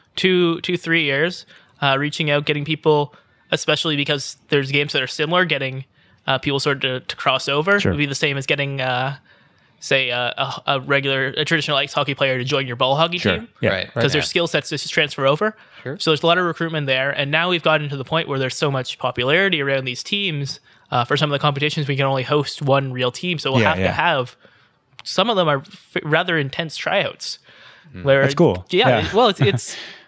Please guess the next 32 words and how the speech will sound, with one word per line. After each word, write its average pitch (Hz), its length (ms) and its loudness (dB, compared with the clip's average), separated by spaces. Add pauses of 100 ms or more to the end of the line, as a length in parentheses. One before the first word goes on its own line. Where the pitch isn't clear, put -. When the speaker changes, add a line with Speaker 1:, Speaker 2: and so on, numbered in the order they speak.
(120)
Speaker 1:
there's 160 160 2
only 196 100 4
so 190 160 2
many 175 140 2
spots, 202 400 0
and 147 80 4
Speaker 2:
Yeah, 110 260 4
yeah. 95 220 0 (100)
Speaker 1:
everybody 170 320 2
wants 160 220 0
to 151 80 -4
do 175 160 0
it. 131 200 0 (360)
That's, 165 200 -2
like, 170 180 2
that's 190 220 2
the 196 80 0
biggest 214 360 0
thing 190 240 -2
about 151 420 0 (400)
esports 160 480 2
as 143 140 -2
compared 151 320 0
to 139 80 -4
traditional 147 440 -2
sports - 480 -2 (600)
is 139 420 -2 (120)
when 151 120 0
you 139 60 -2
see 214 180 0
a 196 60 2
player 156 520 0